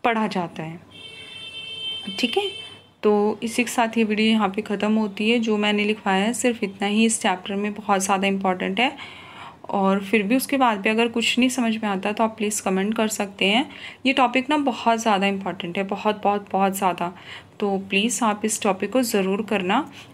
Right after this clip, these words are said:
एग्ज़ाम में जाने से पहले। अ, इसी के साथ ये वीडियो यहाँ पे ख़त्म होती है और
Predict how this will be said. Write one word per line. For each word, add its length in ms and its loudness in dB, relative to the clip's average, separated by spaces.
एग्ज़ाम 320 0
में 140 0
जाने 280 0
से 180 0
पहले। 440 0
अ, 340 4
इसी 180 2
के 100 0
साथ 220 0
ये 80 0
वीडियो 220 -2
यहाँ 200 2
पे 140 -8
ख़त्म 360 -2
होती 340 -2
है 200 4
और 420 0